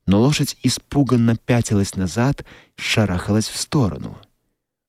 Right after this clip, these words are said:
Она горячилась все больше и больше, взвивалась на дыбы, а когда хозяин давал ей шпоры и заставлял опустить передние ноги,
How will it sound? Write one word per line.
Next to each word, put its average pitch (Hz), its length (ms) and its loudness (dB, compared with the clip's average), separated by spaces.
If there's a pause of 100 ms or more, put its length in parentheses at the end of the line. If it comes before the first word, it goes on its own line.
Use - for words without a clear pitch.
(260)
Она 87 180 2
горячилась 98 560 2
все - 220 -2
больше 95 520 0
и 85 40 -2
больше, 95 640 -2
взвивалась 110 640 0
на 104 80 0
дыбы, 98 540 0 (720)
а - 60 -6
когда 92 220 -2
хозяин 98 500 0
давал 98 240 0
ей 95 160 0
шпоры 107 640 0
и 110 60 0
заставлял 101 760 0
опустить - 680 -4
передние 90 520 0
ноги, 113 500 2